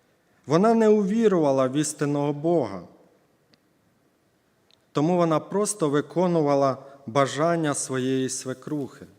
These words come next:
В книзі Рут про Орпу більше не згадується. Ми можемо припустити, що вона знову вийшла заміж в Моаві, але це тільки припущення.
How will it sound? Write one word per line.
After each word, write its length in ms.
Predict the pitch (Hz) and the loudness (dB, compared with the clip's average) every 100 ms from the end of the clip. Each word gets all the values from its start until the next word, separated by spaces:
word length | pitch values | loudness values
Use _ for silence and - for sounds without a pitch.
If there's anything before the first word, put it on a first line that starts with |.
| _ _ _ _ _ _ _ _ _ _ _ | _ _ _ _ _ _ _ _ _ _ _
В 80 | |
книзі 420 | - 208 214 165 175 | 0 2 4 4 4
Рут 360 | 190 226 - | 4 0 -2
про 160 | - 156 | 2 4
Орпу 360 | 208 208 185 | 4 0 -4
більше 400 | 160 202 196 190 | -2 -2 0 0
не 140 | 180 175 | 0 0
згадується. 800 | 156 190 208 123 104 98 - 95 95 _ _ _ _ _ _ 139 | 0 0 0 -2 -4 -6 -12 -16 -18 _ _ _ _ _ _ 0
Ми 120 | 165 | 2
можемо 440 | 214 185 185 170 | 4 4 2 2
припустити, 920 | 175 165 160 160 - - 233 240 143 | 2 0 0 -4 -4 -2 -2 0 -2
що 240 | 120 - 151 | -2 0 2
вона 320 | 170 196 165 - - | 2 2 0 -6 -12
знову 520 | 123 147 196 214 185 | -4 0 2 4 2
вийшла 440 | 160 190 - 175 160 | 2 -2 0 -2 -2
заміж 520 | 156 170 165 156 - | 0 -2 -2 -6 -6
в 40 | |
Моаві, 480 | 143 156 170 139 98 101 - _ _ _ _ - | -6 -4 -4 -6 -8 -14 -20 _ _ _ _ 0
але 240 | 139 156 | 4 4
це 180 | 156 160 | 2 -4
тільки 380 | 190 185 185 165 | -2 -4 -2 -4
припущення. 840 | 160 156 185 196 - - 104 | -2 -4 -4 -4 -6 -8 -10